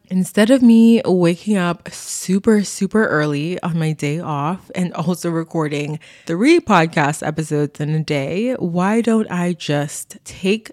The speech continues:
the day, or the morning rather, to sleep in a little bit until maybe, like, seven thirty or seven,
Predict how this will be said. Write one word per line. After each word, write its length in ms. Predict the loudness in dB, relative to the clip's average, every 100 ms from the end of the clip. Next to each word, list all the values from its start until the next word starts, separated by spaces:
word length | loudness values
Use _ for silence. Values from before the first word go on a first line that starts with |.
| -12
the 180 | -2 0
day, 540 | 2 0 0 -2 -6 -2
or 100 | -2
the 320 | -2 -4 -2
morning 380 | 0 0 -2 -4
rather, 500 | -4 -2 -4 -4 -6 -10 -10
to 140 | -6
sleep 400 | -6 -2 0 0
in 220 | 2 0 0
a 100 | 0
little 420 | 0 0 0 -2
bit 260 | -2 -4 -4
until 400 | -6 -4 -4 -2
maybe, 280 | -4 -4 -8
like, 180 | -10
seven 420 | -14 -6 -4 -4 -4
thirty 420 | -6 -6 -6 -6
or 100 | -6
seven, 640 | -8 -12 -6 0 2 2